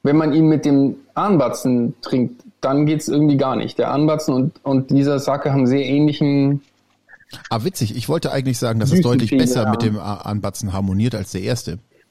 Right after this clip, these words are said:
Speaker 1: Es harmoniert in so, also es harmoniert besser als der andere, weil der b-, mit dem anderen gar nicht harmoniert.
Speaker 2: Mhm.
Speaker 1: Aber hier finde ich nicht, dass es, also es ist kein Zusammenspiel, sondern es ist irgendwie so ein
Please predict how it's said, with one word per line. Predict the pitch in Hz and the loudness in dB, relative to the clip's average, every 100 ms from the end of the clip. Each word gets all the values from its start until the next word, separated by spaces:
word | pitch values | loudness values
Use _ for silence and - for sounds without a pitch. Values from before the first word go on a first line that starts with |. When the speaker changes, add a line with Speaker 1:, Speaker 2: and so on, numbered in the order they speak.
| _ | _
Speaker 1:
Es | - 139 - | -6 -4 -2
harmoniert | 131 127 127 151 175 277 339 330 - - | 2 4 4 4 4 4 2 -2 -14 -4
in | 208 196 180 | 0 2 2
so, | 160 196 190 | 4 4 2
also | - 139 | 0 2
es | 156 151 139 | 2 0 -4
harmoniert | 143 151 156 190 | 0 2 2 0
besser | 170 175 170 | -2 -2 -2
als | 143 | 0
der | 143 | 0
andere, | 185 175 | 2 2
weil | 147 | 2
der | 143 127 | 0 0
b-, | 131 131 | -2 -2
mit | 123 | 2
dem | 135 131 | 2 2
anderen | 160 139 | 0 2
gar | 120 139 | 0 0
nicht | 165 151 | 0 0
harmoniert. | 127 120 131 220 285 - _ - | 0 2 2 2 -2 -10 _ -4
Speaker 2:
Mhm. | 127 | 0
Speaker 1:
Aber | 123 135 | 2 2
hier | 131 156 185 | 2 2 2
finde | 190 170 | 2 2
ich | 160 - | 2 2
nicht, | 170 170 | 2 2
dass | 156 147 | -4 -2
es, | 139 - - _ | -4 -6 -20 _
also | 131 127 | -2 0
es | 135 | 0
ist | 135 - 143 | -4 -4 -4
kein | - 151 139 | 0 0 0
Zusammenspiel, | - 143 170 - 143 139 | 0 2 2 2 2 4
sondern | 135 135 | 2 0
es | 135 | 0
ist | 139 | -2
irgendwie | 117 143 143 143 | 0 2 2 2
so | 139 | 0
ein | 127 135 135 117 | 2 2 2 2